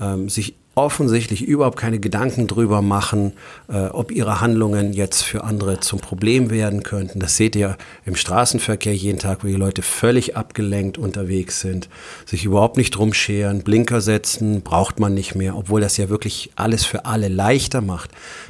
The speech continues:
Der Verkehr fließt doch viel besser, wenn ich frühzeitig sehen kann, wo ein Fahrzeug hin will und ich jedes Mal anhalten muss, bis ich dann weiß, ach so, der fährt jetzt da lang.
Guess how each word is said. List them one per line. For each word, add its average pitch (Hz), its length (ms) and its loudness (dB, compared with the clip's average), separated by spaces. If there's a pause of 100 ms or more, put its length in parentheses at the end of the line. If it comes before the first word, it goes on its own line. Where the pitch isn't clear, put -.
Der 101 80 -4
Verkehr - 380 -2
fließt 120 400 0
doch 113 100 2
viel - 160 0
besser, 101 380 0
wenn 107 100 0
ich 101 80 -4
frühzeitig 104 540 0
sehen 107 180 2
kann, 101 240 0
wo 98 100 0
ein 98 60 0
Fahrzeug 95 400 -2
hin 123 220 2
will 104 100 2
und 101 140 0
ich - 80 -2
jedes 113 240 2
Mal 98 100 -2
anhalten 120 480 2
muss, 113 200 2
bis 110 180 -2
ich - 20 -6
dann 104 180 -2
weiß, 101 200 0
ach - 140 -8
so, 120 260 4
der 104 100 2
fährt - 220 0
jetzt - 240 -2
da 113 160 4
lang. 90 240 -2